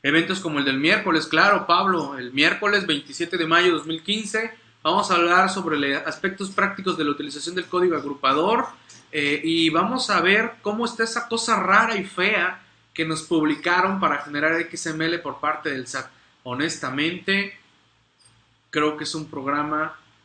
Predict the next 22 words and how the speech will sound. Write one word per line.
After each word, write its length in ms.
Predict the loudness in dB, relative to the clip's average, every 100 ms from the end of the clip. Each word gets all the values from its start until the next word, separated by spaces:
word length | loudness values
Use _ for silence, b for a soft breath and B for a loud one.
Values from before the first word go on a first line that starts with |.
| _
nada, 760 | -8 4 6 6 4 2 0 -4
nada 640 | -4 2 4 2 -2 -6 -8 -14
sencillo, 680 | -10 -8 -6 -6 -6 -8 0
nada 240 | 2 2
simplificado 1120 | -2 -8 -8 -6 -6 -8 -6 0 2 0 -2
realmente 460 | -2 -2 -4 -4 -6
de 80 | -6
utilizar, 680 | -8 -8 -8 -4 -6 -6 -18 _ _ _
¿no? 360 | -6 -4 -6 -18 _
Instalarlo, 1000 | -6 -2 2 6 8 8 6 6 4 0 -16
digo, 460 | -6 -2 -2 -2 -8 _ -14 -6
hay 160 | -4
que 100 | -2
descargar 380 | -4 -4 -4 -4
noventa 360 | -4 -6 -6 -4
megas, 340 | -4 -6 -8
darle 340 | -6 -4 -6
clic, 300 | -4 -4 -4
esperar 380 | -6 -6 -2 0
a 100 | 0
que 80 | -2
procese, 580 | -8 -8 -6 -4 -6